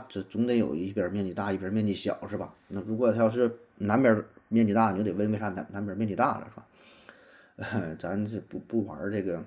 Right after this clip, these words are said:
文字游戏啊。 <clears throat> 就从这个地理学，从这个板块运动来说呢，呃，板块它是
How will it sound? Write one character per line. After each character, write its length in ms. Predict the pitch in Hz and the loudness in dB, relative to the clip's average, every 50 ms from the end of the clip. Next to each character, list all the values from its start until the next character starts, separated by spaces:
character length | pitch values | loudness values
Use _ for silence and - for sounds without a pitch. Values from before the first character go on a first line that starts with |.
| - _ _ _ _ _ _ _ _ - - _ _ _ _ _ - - - | -12 _ _ _ _ _ _ _ _ -20 -20 _ _ _ _ _ -20 -20 -16
文 160 | - - 101 101 | -8 -4 0 2
字 120 | 110 117 | 4 4
游 140 | 101 - 90 | 4 2 0
戏 220 | 90 - 107 92 | -4 -4 -4 -6
啊。 180 | - - - - _ - | -6 -8 -12 -12 _ -6
<clears throat> 760 | - 113 - - - _ _ - - - - - - _ - | -6 -6 -6 -8 -12 _ _ -20 -20 -20 -20 -20 -20 _ -10
就 60 | 104 | -8
从 200 | 104 - 107 107 | -6 -2 0 0
这 100 | 135 156 | 2 2
个 240 | 147 135 120 113 110 | 4 4 4 4 2
地 220 | 110 - - 160 | 0 2 2 4
理 160 | 123 107 - - | 4 4 2 -2
学， 260 | - 67 67 73 101 | -6 -12 -10 -10 -10
从 140 | - - 107 | -6 -4 -2
这 80 | 120 127 | 0 0
个 120 | 127 117 | 0 -2
板 140 | 120 - - | -4 -6 -8
块 120 | - 120 123 | -6 -4 -2
运 120 | 131 143 | 0 0
动 120 | 160 139 | 0 0
来 140 | 110 85 95 | -2 -2 -4
说 180 | 95 - 95 85 87 | -4 -4 -4 -4 -6
呢， 180 | 76 73 - - _ _ _ - - - - - - - - - _ _ _ _ _ - | -8 -10 -12 -16 _ _ _ -20 -20 -20 -20 -20 -20 -20 -20 -20 _ _ _ _ _ -4
呃， 560 | - 110 104 98 95 87 87 87 - - - - - | 0 2 2 2 2 0 -2 -6 -8 -10 -12 -8 -4
板 160 | - 95 104 | -4 -2 2
块 140 | 120 151 147 | 2 4 4
它 100 | 127 113 | 4 4
是 400 | 107 117 120 113 107 98 90 82 | 2 2 2 2 2 2 0 -4